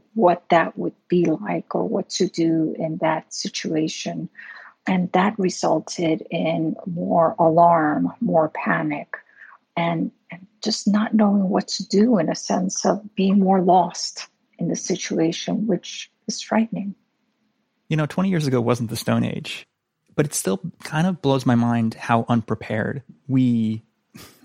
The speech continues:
Speaker 2: I don't know who the we is even, society, the government, were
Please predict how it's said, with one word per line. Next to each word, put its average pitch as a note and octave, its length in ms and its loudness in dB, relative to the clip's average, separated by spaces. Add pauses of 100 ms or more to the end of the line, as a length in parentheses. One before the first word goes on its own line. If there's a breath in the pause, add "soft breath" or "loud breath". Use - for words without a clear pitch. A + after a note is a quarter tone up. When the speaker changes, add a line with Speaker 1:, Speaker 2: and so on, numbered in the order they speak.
Speaker 2:
I B2+ 60 -6
don't A#2+ 80 0
know A2 80 0
who A2+ 160 -4
the G#2+ 100 -4
we G2+ 220 -2
is G2+ 200 -2
even, - 420 -10
society, A2 580 0
the G#2+ 80 -6
government, G#2+ 580 -4 (760 soft breath)
were C3+ 520 0